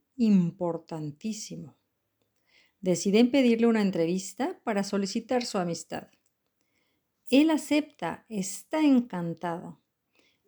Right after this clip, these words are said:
Esa noche salen a divertirse por los techos. Gatígoras Garabato Azulino conoce a Gatita Tigrilla, una gata amarilla despampanante.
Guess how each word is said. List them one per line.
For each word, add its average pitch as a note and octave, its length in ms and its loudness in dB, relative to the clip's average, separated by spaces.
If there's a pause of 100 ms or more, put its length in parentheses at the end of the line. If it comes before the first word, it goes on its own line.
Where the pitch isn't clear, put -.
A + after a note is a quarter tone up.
Esa G#3 320 0
noche A#3+ 480 2
salen F#3+ 520 0
a G#3 120 2
divertirse B3 680 2
por G3 200 -2
los E3 180 -4
techos. - 680 -8 (640)
Gatígoras F#3 640 2
Garabato E3+ 520 0
Azulino A#3+ 760 2 (320)
conoce A#3 460 2
a A3 40 4
Gatita F3 440 -2
Tigrilla, E3 640 -4 (320)
una G#3+ 240 0
gata G#3 240 2
amarilla G#3 520 0
despampanante. E3 1400 -6